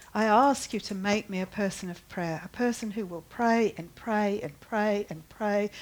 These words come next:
for your will to be done, for the church to grow, for this nation, Lord God, to come back to its senses. I pray, Father, that you would enable each one of us here to come to the same place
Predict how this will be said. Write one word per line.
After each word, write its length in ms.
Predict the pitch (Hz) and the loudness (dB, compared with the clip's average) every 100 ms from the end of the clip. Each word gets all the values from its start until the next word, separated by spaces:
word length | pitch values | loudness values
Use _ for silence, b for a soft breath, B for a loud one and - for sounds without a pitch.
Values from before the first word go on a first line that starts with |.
| B | B
for 160 | - 185 | -10 -10
your 400 | 185 214 226 214 | -4 0 0 0
will 260 | 208 202 | 0 0
to 180 | 196 - | -2 -8
be 160 | 175 170 | -8 -6
done, 420 | 175 170 156 180 B B B | -6 -6 -6 -12 B B B
for 140 | - 175 | -12 -10
the 120 | 185 - | -8 -4
church 600 | - 240 262 208 - - | -4 -2 0 0 -2 -8
to 120 | 185 | -10
grow, 580 | 190 185 208 185 165 156 B B B | -6 -2 -2 -2 -6 -10 B B B
for 140 | - 180 | -6 -6
this 500 | 165 220 311 - - | 2 6 6 6 0
nation, 640 | 214 294 330 - 226 185 | 2 4 4 2 -4 -6
Lord 220 | 185 175 165 | -6 -8 -8
God, 380 | 185 165 160 - B B - | -6 -6 -8 -12 B B -8
to 100 | 202 | -4
come 260 | - 233 | 0 2
back 220 | 226 226 - | 4 2 2
to 120 | 196 | -6
its 140 | 175 | -6
senses. 680 | - 180 165 - 151 156 - B B B 208 208 | -6 -6 -6 -8 -10 -10 -14 B B B -12 -10
I 40 | - | -8
pray, 480 | - 220 277 302 285 | -4 0 4 6 4
Father, 560 | - 214 202 175 156 B B - | 0 -2 0 -4 -6 B B -6
that 160 | 214 208 | -2 0
you 220 | 240 294 | 0 2
would 140 | 269 | 2
enable 400 | 254 262 254 254 - | 2 2 2 0 0
each 340 | 302 311 - - | 0 0 -2 -4
one 200 | 285 285 | -2 0
of 80 | 247 | 0
us 200 | 190 - | -2 -6
here 540 | - 277 254 175 165 B B - | -6 0 2 2 -2 B B -8
to 80 | 220 | -6
come 400 | - 262 285 277 | 0 0 0 0
to 100 | 262 | -2
the 100 | 214 | -2
same 460 | - - 202 196 | -6 -2 -2 -2
place 540 | 185 190 175 117 - | -8 -6 -4 -4 -8